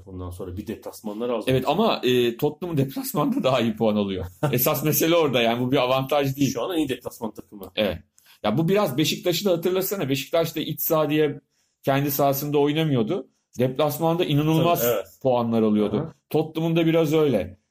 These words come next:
Speaker 2: Yani Wembley tabii çok güzel bir stat ama diğer taraftan da, e,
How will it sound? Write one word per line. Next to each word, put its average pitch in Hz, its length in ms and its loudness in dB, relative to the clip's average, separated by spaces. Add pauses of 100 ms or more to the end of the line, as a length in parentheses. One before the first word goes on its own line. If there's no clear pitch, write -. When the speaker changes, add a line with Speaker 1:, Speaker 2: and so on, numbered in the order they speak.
(120)
Speaker 2:
Yani 131 480 0 (160)
Wembley 139 480 0
tabii 131 180 -2
çok 151 260 -2
güzel 139 300 0
bir 185 60 -8
stat - 420 -4 (200)
ama 139 240 0
diğer 165 280 2
taraftan 139 520 0
da, 208 220 0 (440)
e, 117 60 0